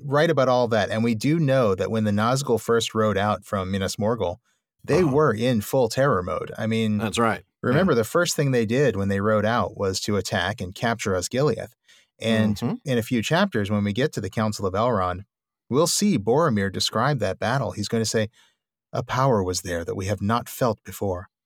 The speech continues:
Speaker 1: Some said that it could be seen, like a great black horseman,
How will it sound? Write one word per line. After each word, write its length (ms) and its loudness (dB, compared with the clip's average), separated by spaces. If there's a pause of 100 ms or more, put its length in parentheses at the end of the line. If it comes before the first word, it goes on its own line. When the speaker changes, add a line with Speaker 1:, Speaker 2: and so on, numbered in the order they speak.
(360)
Speaker 1:
Some 320 2
said 220 0
that 120 -4
it 120 -8
could 160 -2
be 100 -4
seen, 420 0 (120)
like 140 -4
a 60 -4
great 320 -2
black 280 0
horseman, 500 -4